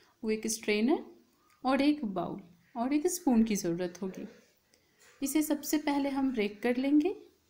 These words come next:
आप देख रहे हैं कि मैंने इसे ब्रेक कर लिया है। ब्रेक करने के बाद अंदर के पल्प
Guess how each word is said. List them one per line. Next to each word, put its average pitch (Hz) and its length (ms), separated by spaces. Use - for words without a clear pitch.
आप 226 220
देख 226 280
रहे 302 180
हैं 370 180
कि 247 120
मैंने 247 380
इसे 240 300
ब्रेक 208 400
कर 262 120
लिया 269 240
है। 302 180
ब्रेक 226 340
करने 311 320
के 359 120
बाद 349 320
अंदर 247 340
के 254 160
पल्प 220 340